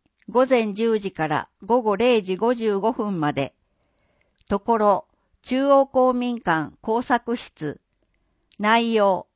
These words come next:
除籍図書の無料提供。一人十五冊まで。ただし、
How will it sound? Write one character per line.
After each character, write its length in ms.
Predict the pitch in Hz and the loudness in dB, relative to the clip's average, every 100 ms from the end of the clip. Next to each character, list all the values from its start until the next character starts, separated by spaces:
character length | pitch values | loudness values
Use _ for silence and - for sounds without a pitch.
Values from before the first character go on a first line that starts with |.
| _ | _
除 140 | - 202 | -4 -2
籍 300 | 262 254 - | -2 -4 -2
図 160 | 254 | -2
書 160 | 269 220 | 0 -2
の 140 | 180 | -2
無 180 | 170 196 | -2 -2
料 240 | 233 233 | 0 0
提 320 | 233 247 214 180 | -2 -2 -2 -2
供。 380 | - 143 107 - _ _ _ _ _ | -6 -8 -8 -14 _ _ _ _ _
一 240 | - 254 | 0 2
人 160 | 233 196 | 2 -2
十 220 | 240 262 | -2 0
五 120 | 254 | 0
冊 340 | 269 220 - 180 | 2 0 0 -4
ま 180 | 156 | -4
で。 200 | 143 139 - _ _ _ _ _ _ | -2 -4 -8 _ _ _ _ _ _
た 140 | 240 226 | -2 2
だ 140 | 214 | 2
し、 300 | 202 170 - | 2 -6 -12